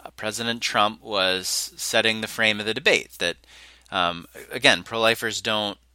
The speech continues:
have anything against, you know, pap tests or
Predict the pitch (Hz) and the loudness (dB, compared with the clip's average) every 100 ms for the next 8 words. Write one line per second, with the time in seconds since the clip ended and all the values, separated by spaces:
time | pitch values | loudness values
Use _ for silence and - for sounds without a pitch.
0 | _ _ _ _ 98 101 101 107 104 107 | _ _ _ _ -6 -4 0 -2 -2 -4
1 | 104 95 95 95 90 - - - - - | -4 0 0 0 -4 -8 -8 -10 -12 -12
2 | 98 90 85 82 _ _ _ - 90 87 | -8 -6 -6 -10 _ _ _ -4 -2 -2
3 | - 85 82 - - - _ - 71 71 | -2 -2 -2 -2 -8 -10 _ -18 -14 -10
4 | 65 65 | -10 -10